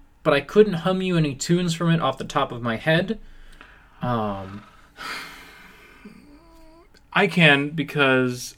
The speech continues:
Speaker 2: um, Vamos a lo Flamenco, I think. At the beginning of the game,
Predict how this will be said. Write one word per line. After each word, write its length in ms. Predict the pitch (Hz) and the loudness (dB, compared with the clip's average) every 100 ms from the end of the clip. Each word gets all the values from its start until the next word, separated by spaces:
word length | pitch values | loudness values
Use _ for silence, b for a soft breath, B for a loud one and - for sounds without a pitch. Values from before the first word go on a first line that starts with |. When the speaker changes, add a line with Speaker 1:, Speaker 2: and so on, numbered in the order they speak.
| - | -10
Speaker 2:
um, 760 | 135 127 127 123 123 123 127 - _ _ _ - | -6 -4 -2 -4 -6 -8 -10 -14 _ _ _ -10
Vamos 400 | 135 139 147 147 | -6 -4 -2 -2
a 40 | |
lo 220 | 143 143 | -2 -2
Flamenco, 800 | 135 - 143 139 151 170 170 175 165 - | -6 -8 -6 -6 -6 -6 -6 -8 -10 -12
I 80 | 160 | -10
think. 420 | 165 185 170 - _ _ _ _ _ _ _ _ _ _ _ _ _ _ _ _ _ _ - - | -8 -10 -12 -18 _ _ _ _ _ _ _ _ _ _ _ _ _ _ _ _ _ _ -14 -8
At 160 | 160 | -6
the 60 | 131 | -4
beginning 500 | 127 123 180 190 185 | -6 0 2 4 2
of 140 | 170 | 0
the 60 | 147 | -2
game, 520 | 135 135 127 123 123 | 0 2 2 0 -4